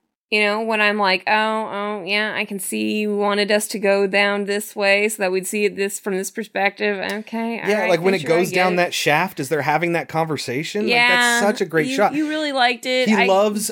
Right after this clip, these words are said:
Speaker 2: elaborate camera motion.
Speaker 1: I know. And in certain things, it really works. Like in
Speaker 2: Mm-hmm.
Speaker 1: Fight Club, when he's going through the trash.
Speaker 2: Yeah.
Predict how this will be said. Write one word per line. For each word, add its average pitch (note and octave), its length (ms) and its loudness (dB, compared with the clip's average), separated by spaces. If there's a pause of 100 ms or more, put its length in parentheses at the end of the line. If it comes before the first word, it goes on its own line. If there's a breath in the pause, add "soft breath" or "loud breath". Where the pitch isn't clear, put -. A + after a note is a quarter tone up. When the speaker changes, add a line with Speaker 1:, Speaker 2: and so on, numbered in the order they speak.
Speaker 2:
elaborate D#3 640 2
camera D#3 540 0
motion. D#3 680 -2 (220 loud breath)
Speaker 1:
I D#4+ 140 2 (140)
know. F3 220 0 (380 loud breath)
And D#4 240 2
in D4+ 300 -2 (140)
certain B4+ 380 -2
things, A#3+ 300 0
it C4 80 -2
really D4+ 240 -4
works. G#4+ 360 -4
Like B3+ 200 -2
in B3+ 100 -2
Speaker 2:
Mm-hmm. A#3+ 120 -6
Speaker 1:
Fight C#4 220 4
Club, C#4 300 2
when B3 140 0
he's A3+ 180 -2
going A#3+ 320 0
through A#3+ 200 -2
the G#3 60 2
trash. D#4+ 800 0
Speaker 2:
Yeah. G#2 300 2